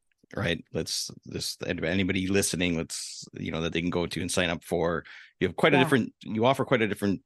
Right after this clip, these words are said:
Speaker 1: uh, courses and things.
Speaker 2: Yes. So
Speaker 1: What, what, what do you offer for someone that will go there?
Speaker 2: Totally. So if you're coming onto my website, just looking for somewhere to start,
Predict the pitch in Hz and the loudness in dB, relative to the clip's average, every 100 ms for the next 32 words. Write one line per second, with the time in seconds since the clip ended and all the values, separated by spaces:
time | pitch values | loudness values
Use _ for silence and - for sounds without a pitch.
0 | - 80 80 - - - - - 127 101 | -2 0 0 -2 -8 -16 -14 2 4 4
1 | - - - 69 - - _ _ _ _ | -2 -8 -6 -8 -8 -16 _ _ _ _
2 | _ 190 165 139 - - 175 113 107 - | _ -2 0 0 -2 2 4 6 4 2
3 | - 98 107 - 104 104 101 98 - 98 | -4 2 2 4 2 4 6 6 6 2
4 | 90 82 _ _ - 82 80 - 71 - | 2 -4 _ _ -2 -2 0 0 0 0
5 | 65 - - _ _ _ - - 220 185 | -2 -4 -10 _ _ _ -18 4 6 10
6 | 170 113 - 175 220 277 285 277 247 233 | 10 8 6 4 8 8 8 6 6 6
7 | 226 208 208 196 196 - 185 180 175 180 | 6 4 4 4 4 2 0 -2 -4 -4
8 | 190 180 180 185 - 165 160 160 | -4 -4 -2 -2 0 2 2 0